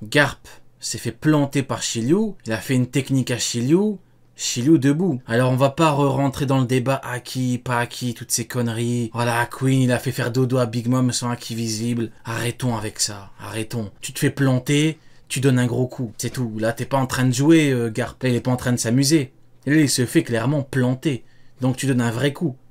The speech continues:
Bon, debout. Aokiji, il envoie de bons coups, Garp, debout. Pizarro, debout. Donc je me dis, voilà, le Blue Hole, ça fait des dégâts,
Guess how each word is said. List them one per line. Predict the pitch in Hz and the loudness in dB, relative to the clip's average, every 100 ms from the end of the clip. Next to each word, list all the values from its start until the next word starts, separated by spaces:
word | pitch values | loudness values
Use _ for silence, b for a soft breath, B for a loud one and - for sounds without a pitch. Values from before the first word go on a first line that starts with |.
| - - | -20 -10
Bon, | 110 95 - - | -8 -8 -12 -18
debout. | 107 123 113 107 - | -4 -2 -2 -8 -2
Aokiji, | 127 139 - 139 143 190 202 - | 0 0 -2 -2 0 0 -2 -4
il | 139 | -2
envoie | 147 143 139 | 0 2 2
de | 127 | 2
bons | 139 | 2
coups, | 143 170 139 | 0 -2 0
Garp, | 156 - - | -2 -2 -14
debout. | 107 117 123 113 110 - - | -6 -2 -2 -4 -12 -18 -6
Pizarro, | 139 120 139 127 156 175 - _ - - | -2 2 2 2 0 0 -4 _ -12 -4
debout. | 123 113 107 _ - | -4 -4 -12 _ -20
Donc | 110 | -12
je | 107 | -2
me | 123 127 | 2 2
dis, | 131 185 196 170 b b b b - | 2 2 0 -2 b b b b -6
voilà, | 113 135 120 101 - | 0 2 0 -6 -14
le | - 117 | -4 -2
Blue | 117 139 160 | 0 6 6
Hole, | 165 170 139 98 - _ - | 8 6 4 0 -10 _ -20
ça | - 110 | -14 -10
fait | 113 | -4
des | 110 | -2
dégâts, | 123 131 180 | 0 2 2